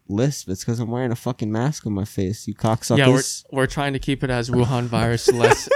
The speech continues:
Speaker 1: <laughs>
Speaker 2: uh, as possible here. Uh, that's the Wicked Good Podcast.
Speaker 1: That's the
Speaker 2: Uh,
Speaker 1: Wicked Good Podcast.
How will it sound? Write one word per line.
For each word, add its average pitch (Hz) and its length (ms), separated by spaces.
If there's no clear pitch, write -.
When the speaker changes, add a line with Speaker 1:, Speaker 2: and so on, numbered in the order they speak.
Speaker 1:
<laughs> - 180
Speaker 2:
uh, 113 260
as - 220
possible 131 400
here. 135 240
Uh, 123 240
that's 147 260
the 156 80
Wicked 143 240
Good 131 160
Podcast. 135 640
Speaker 1:
That's 120 220
the 139 80
Speaker 2:
Uh, - 80
Speaker 1:
Wicked 127 160
Good 147 160
Podcast. 131 720